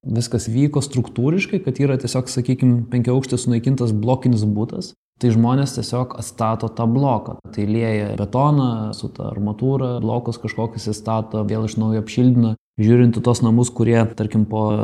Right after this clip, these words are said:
lėktuvo smūgio, antskrydžio, kuris yra beveik penkiaaukštis keliamas per pusę, trys, keturi aukštai jo yra išgriuvę, kaip va, ir matome Iziume ir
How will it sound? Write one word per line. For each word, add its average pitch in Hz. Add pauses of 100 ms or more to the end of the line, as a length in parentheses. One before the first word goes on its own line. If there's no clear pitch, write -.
lėktuvo 135
smūgio, 117
antskrydžio, 113
kuris 107
yra 110
beveik 107
penkiaaukštis 120
keliamas 120
per 113
pusę, 151 (100)
trys, 123
keturi 120
aukštai 120
jo 120
yra 110
išgriuvę, 131
kaip 113
va, 117
ir 113 (180)
matome 110
Iziume 117
ir 107